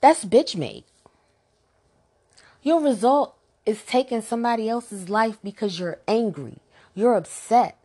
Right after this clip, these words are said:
You didn't like the response. So now you feel like they shouldn't be here anymore because you hurt, you embarrassed. Who the fuck gave you the right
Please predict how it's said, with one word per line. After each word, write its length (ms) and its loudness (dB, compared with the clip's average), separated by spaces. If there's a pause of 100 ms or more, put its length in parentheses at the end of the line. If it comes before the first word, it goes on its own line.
(320)
You 160 -2
didn't 240 0
like 220 -2
the 100 -6
response. 920 -6 (220)
So 200 0
now 280 0
you 200 -4
feel 200 -4
like 240 -6
they 120 4
shouldn't 360 -2
be 160 -2
here 240 0
anymore 320 -4
because 360 -6
you 120 -8
hurt, 320 -2
you 240 -4
embarrassed. 800 -4 (1800)
Who 360 -2
the 80 -4
fuck 300 -6
gave 280 0
you 140 -2
the 80 -2
right 400 -4